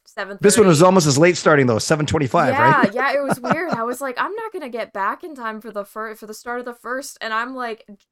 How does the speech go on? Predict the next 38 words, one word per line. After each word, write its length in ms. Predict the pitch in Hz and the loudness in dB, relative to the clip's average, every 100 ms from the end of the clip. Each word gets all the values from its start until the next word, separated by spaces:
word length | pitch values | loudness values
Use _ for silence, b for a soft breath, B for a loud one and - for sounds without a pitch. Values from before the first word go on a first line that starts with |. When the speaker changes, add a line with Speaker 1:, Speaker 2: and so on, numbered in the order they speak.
| _ | _
Speaker 1:
pulling 260 | 233 240 240 | -14 -12 -10
into 200 | 208 214 | -12 -12
the 120 | 208 | -12
driveway, 460 | 190 185 202 185 180 | -8 -6 -6 -6 -8
Speaker 2:
Yeah. 120 | 127 | -8
Speaker 1:
and 140 | 196 202 | -10 -8
there, 380 | 202 202 190 - | -6 -6 -8 -10
I 120 | - 196 | -8 -8
turn 240 | - 233 | -10 -10
on 140 | 220 214 | -8 -8
my 120 | 196 | -10
T 220 | - 208 | -14 -18
V, 240 | 196 202 | -14 -14
and 140 | - 196 | -12 -10
my 100 | 202 | -10
stream 280 | 254 403 339 | -8 -10 -10
is 100 | 285 | -10
still, 300 | 262 226 - _ | -12 -12 -16 _
like, 160 | - 196 | -20 -18
kinda 260 | - 196 196 | -14 -12 -12
delayed, 420 | 185 175 233 330 b b - | -14 -14 -12 -12 b b -12
but, 160 | 247 | -6
like, 100 | 247 | -2
Speaker 2:
Yeah. 140 | 139 254 | 2 2
Speaker 1:
they 60 | |
were 80 | 269 | 0
just 260 | 262 269 - | -6 -14 -12
finishing 360 | 220 247 226 | -12 -10 -12
the 120 | 185 | -10
anthem, 300 | 180 185 175 | -10 -10 -14
so 80 | 190 | -14
I 20 | |
was 100 | 185 | -12
like, 160 | 180 180 | -12 -8
"Oh, 200 | 208 180 _ _ _ _ _ _ | -8 -8 _ _ _ _ _ _
okay." 220 | 208 214 185 | -8 -6 -6
Speaker 2:
Yes. 320 | - - | -8 -10
Speaker 1:
<laughs> 40 | - | -6